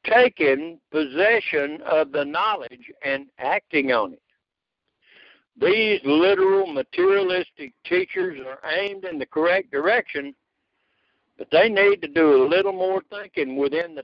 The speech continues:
temple found within man's mind, also called the kingdom of heaven. And what is a kingdom? Kingdom is referring to the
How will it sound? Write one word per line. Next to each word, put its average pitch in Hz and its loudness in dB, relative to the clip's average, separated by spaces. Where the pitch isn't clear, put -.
temple 175 -4
found 143 -4
within 139 -4
man's 156 -4
mind, 147 -6
also 160 2
called 143 -2
the 135 -12
kingdom 160 -8
of 139 -6
heaven. 208 -6
And - -16
what 185 4
is 214 6
a - -16
kingdom? 220 0
Kingdom 160 0
is 110 -6
referring 139 6
to 135 4
the 123 0